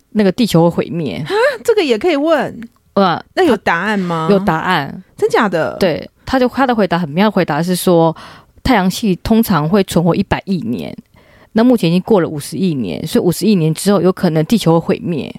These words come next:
Speaker 2: 这个也可以。
Speaker 1: 进入白矮期，真的。
Speaker 2: 这也太厉害了吧。
Speaker 1: 所以他无所不能，所以他等于是 Google 加上维基百科的二点零版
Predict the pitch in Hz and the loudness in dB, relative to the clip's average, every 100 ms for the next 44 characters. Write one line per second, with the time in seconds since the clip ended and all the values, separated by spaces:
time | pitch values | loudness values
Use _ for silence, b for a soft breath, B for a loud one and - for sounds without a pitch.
0 | _ b b b b b - 392 392 339 | _ b b b b b -10 -4 -2 0
1 | 254 226 240 254 302 311 233 175 208 226 | 0 -2 -4 -4 -4 -6 -6 -8 -2 2
2 | 214 196 143 156 143 - - 117 73 - | 2 2 -2 -2 -2 -4 -6 -6 -10 -16
3 | b b 180 175 170 - 135 73 - 165 | b b 0 0 0 0 -2 -2 -6 -10
4 | - 403 370 370 359 330 330 233 190 185 | -4 -4 -2 -4 -6 -6 -6 -6 -6 -8
5 | 156 110 139 214 254 233 170 - - 196 | -10 -14 -16 -4 0 0 -2 -8 -4 0
6 | 190 - 156 180 156 113 - 160 - _ | 2 2 0 0 -2 -4 -8 -14 -16 _
7 | - 240 240 202 160 160 208 180 - - | -6 -2 0 0 -2 -2 2 2 0 0
8 | 196 175 151 101 - b b b - - | 0 2 0 0 -8 b b b -10 -2
9 | 196 202 196 170 160 196 185 - - - | -2 0 2 2 2 0 0 -2 -6 0
10 | 180 160 - 185 160 147 147 143 - 139 | 2 2 2 0 0 -2 -2 -4 -6 -8